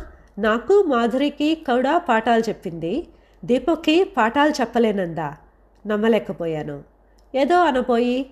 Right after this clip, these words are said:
దీపని గమనించి ఊరుకున్నాను. కానీ కొద్దిసేపు అయ్యాక రంగనాయకిని అడిగాను,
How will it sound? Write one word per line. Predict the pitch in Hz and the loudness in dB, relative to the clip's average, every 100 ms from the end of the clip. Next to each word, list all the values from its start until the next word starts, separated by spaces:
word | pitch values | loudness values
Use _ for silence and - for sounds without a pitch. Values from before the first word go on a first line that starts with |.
| - | -8
దీపని | 175 254 277 285 214 | -4 -2 0 -2 0
గమనించి | 208 202 208 220 | -2 0 -2 -2
ఊరుకున్నాను. | 254 180 165 196 180 160 151 - _ _ - | -4 -4 -8 -10 -8 -10 -10 -14 _ _ -6
కానీ | 262 294 | -2 0
కొద్దిసేపు | 320 330 208 226 220 214 247 | 0 0 0 0 0 0 2
అయ్యాక | 226 185 - | 0 0 -4
రంగనాయకిని | 185 196 180 190 202 208 208 202 | -8 -6 -6 -4 -2 -2 -4 -6
అడిగాను, | 175 156 170 | -6 -6 -8